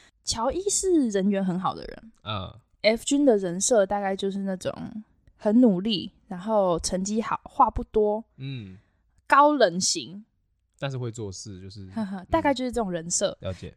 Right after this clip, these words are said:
Speaker 1: 我觉得有一点点像那个江直树的感觉。
Speaker 2: 哦，有，欸，这个我有看过，嗯。
Speaker 1: 啊，这个你有看过哦？
Speaker 2: 哦。
Speaker 1: 好感人，那时候我还很小欸。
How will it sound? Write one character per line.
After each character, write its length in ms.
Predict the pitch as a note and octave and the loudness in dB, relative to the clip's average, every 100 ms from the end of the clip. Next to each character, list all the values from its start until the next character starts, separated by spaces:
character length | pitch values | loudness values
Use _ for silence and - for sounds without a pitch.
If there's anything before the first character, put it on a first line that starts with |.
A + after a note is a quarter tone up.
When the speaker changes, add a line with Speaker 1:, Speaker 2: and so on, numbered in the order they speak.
| _ | _
Speaker 1:
我 80 | - | -6
觉 140 | - A3+ | -2 4
得 80 | |
有 200 | C#4+ G3+ | 6 6
一 40 | A3+ | 4
点 120 | A3 | 2
点 100 | F3+ | 0
像 180 | E3+ G3 | 0 0
那 100 | F#3+ | -2
个 140 | F#3 F#3+ | -4 -6
江 200 | A3+ B3 | 0 2
直 180 | A#3+ E3+ | 2 2
树 200 | F3 G#3 | 0 0
的 120 | E3+ | -2
感 180 | - F#3+ | -2 -8
觉。 160 | - - _ _ | -14 -20 _ _
Speaker 2:
哦， 1000 | - F2+ G2 G2 G#2 A2 A2+ A2 G2 F2+ - _ _ _ _ | -20 -14 -8 -6 -4 -4 -2 -2 -4 -6 -16 _ _ _ _
有， 160 | G2+ G2 | -8 -4
欸， 220 | - E3 | 2 4
这 100 | F3 | 6
个 80 | D3+ | 8
我 60 | |
有 40 | B2+ | 6
看 200 | B2 G2 | 4 -6
过， 180 | F#2+ F2+ - | -10 -20 -18
嗯。 120 | F2+ - _ _ _ | -18 -18 _ _ _
Speaker 1:
啊， 100 | - | 0
这 100 | C4+ | 4
个 80 | F4 | 8
你 60 | E4+ | 8
有 100 | D#4 | 8
看 160 | D4+ | 6
过 160 | D#4 E4 | 4 8
哦？ 140 | A3+ F3+ | 8 6
Speaker 2:
哦。 340 | A2+ A2 G2+ - | 2 -2 -6 -4
Speaker 1:
好 120 | C4 | 0
感 180 | C4+ G#3 | 2 2
人， 160 | F#3 | 0
那 100 | B3+ | -2
时 60 | C#4 | -2
候 80 | B3+ | -4
我 40 | |
还 160 | G#3 G3 | -6 -8
很 140 | F#3+ | -8
小 260 | G3+ F#3+ D#3+ | -8 -8 -12
欸。 200 | - | -14